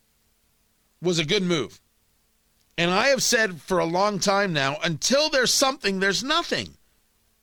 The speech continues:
It's just taken for freaking ever. Well, there's clearly something here. There's clearly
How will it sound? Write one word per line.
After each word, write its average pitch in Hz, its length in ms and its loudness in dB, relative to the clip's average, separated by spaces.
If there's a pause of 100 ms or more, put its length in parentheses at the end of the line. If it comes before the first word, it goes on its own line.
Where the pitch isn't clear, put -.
(460)
It's - 100 -16
just - 240 -6
taken 330 460 0
for - 160 -8
freaking 392 640 -2 (200)
ever. 339 320 -2 (840)
Well, 147 320 0
there's 151 240 -2
clearly 143 460 -2
something 101 640 -6
here. 73 220 -20 (2500)
There's 156 460 0
clearly 202 880 0